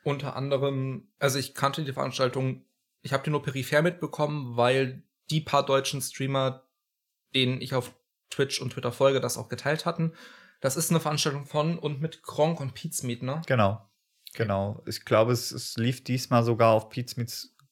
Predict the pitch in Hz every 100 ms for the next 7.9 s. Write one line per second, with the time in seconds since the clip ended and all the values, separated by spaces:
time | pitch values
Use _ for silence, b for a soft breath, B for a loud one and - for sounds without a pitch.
0 | _ - 120 110 113 - 127 - 127 -
1 | 120 113 107 127 131 - 123 - - -
2 | 101 110 123 113 110 - 104 110 120 165
3 | - B B B B B B B B -
4 | 120 120 120 123 B B - 120 120 120
5 | - - _ _ - _ _ 110 135 143
6 | 143 147 151 151 151 131 - 135 131 131
7 | - 143 143 135 123 123 127 -